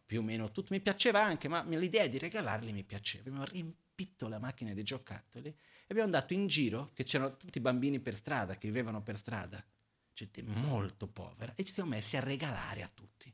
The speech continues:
Una gioia, molto meglio di Natale, no? Che quando tu dai qualcosa all'altro e vedi la gioia negli occhi dell'altro, ma questo dà molta più gioia che ricevere qualunque altra cosa.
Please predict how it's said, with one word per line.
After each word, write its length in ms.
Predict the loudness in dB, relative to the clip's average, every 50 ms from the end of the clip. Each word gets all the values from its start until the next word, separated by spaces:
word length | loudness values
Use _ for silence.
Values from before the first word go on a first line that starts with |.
| _ _ _ _ _ _ _ _ -20 -20 _ _ _ _ _ _ _ -4
Una 360 | 0 2 2 4 4 2 2 2
gioia, 600 | 2 2 2 4 2 0 0 -2 -4 -4 -6 -8 -10 _ _ _ _ _ _ _ _
molto 280 | 0 2 2 4 4 4
meglio 180 | 4 6 4
di 80 | 4 4
Natale, 540 | 4 2 2 4 4 2 2 2 -4 -8 -12 _ _ _ _ _ _ _ _ _
no? 280 | -4 -2 -2 -4 -6 _ _ _ _ _ _ _ _ _ _ _ _ _ _ _
Che 340 | -2 0 0 0 -2 -6 _ _ _ _ _ _
quando 280 | 0 2 2 4 4 4
tu 120 | 4 2
dai 260 | 2 4 4 4 4 4
qualcosa 420 | 0 -2 -2 2 2 2 2 4
all'altro 380 | 4 6 4 4 4 2 0 0
e 60 | 2
vedi 220 | 2 2 4 4
la 120 | 4 2 2
gioia 320 | 4 4 4 4 4 4
negli 160 | 4 4 4
occhi 220 | 2 2 2 0 0
dell'altro, 440 | 0 0 0 0 -2 -4 -4 -4
ma 140 | -4 -4 -2
questo 300 | 0 0 0 0 0 0
dà 120 | 0 -2 0
molta 420 | 0 0 0 -2 0 0 0 0
più 200 | 0 0 0 0
gioia 300 | 2 4 4 6 6 4
che 120 | 4 0
ricevere 500 | 0 0 2 2 4 4 4 2 0 -2
qualunque 380 | 0 0 0 0 0 0 0 -2
altra 240 | -2 -2 -4 -6 -4
cosa. 380 | 0 0 2 2 0 -4 -8